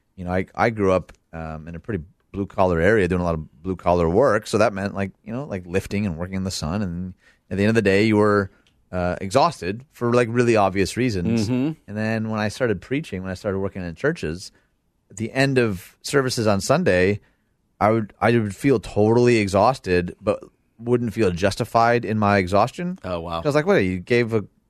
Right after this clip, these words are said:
Speaker 1: couple of talks in an air-conditioned room in the suburbs? Like, what's wrong with you?
Speaker 2: <laughs>
Speaker 1: Like, stop being such a pansy." Like, I legitimately wrestled with that, uh, just because of my, you know, my ideas of what exhaustion looked like. And
Speaker 2: Yep.
Speaker 1: it was just this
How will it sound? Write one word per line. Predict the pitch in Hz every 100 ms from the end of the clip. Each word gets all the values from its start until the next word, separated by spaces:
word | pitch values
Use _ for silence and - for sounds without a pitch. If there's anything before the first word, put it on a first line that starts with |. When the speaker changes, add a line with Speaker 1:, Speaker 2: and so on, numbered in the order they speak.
| _ -
Speaker 1:
couple | 143 117
of | 98
talks | - 123 160 -
in | 104
an | 98
air-conditioned | 113 113 127 120 117 104
room | 95 120
in | 123
the | 98
suburbs? | 123 135 170 151
Like, | 131
what's | 127 123
wrong | 135 156
with | 123
you? | 92 80
Speaker 2:
<laughs> | -
Speaker 1:
Like, | 107
stop | - 131 135
being | 127
such | 127
a | 110
pansy." | 127 147 110 85
Like, | 92
I | 120
legitimately | 123 107 135 139 123 107 104 - _ _ _
wrestled | 101 110 139 - 107
with | 98 90
that, | 98 95 -
uh, | 92 92
just | 90 -
because | 98 92
of | 90
my, | 87 85 85 - _
you | 110 95
know, | 78 92 _ _ _
my | 85 85
ideas | 78 92 90
of | 85 80
what | 90 87
exhaustion | 85 87 85 - 80
looked | 110 -
like. | 85 85
And | 87
Speaker 2:
Yep. |
Speaker 1:
it | 92
was | 87
just | 95 -
this | 85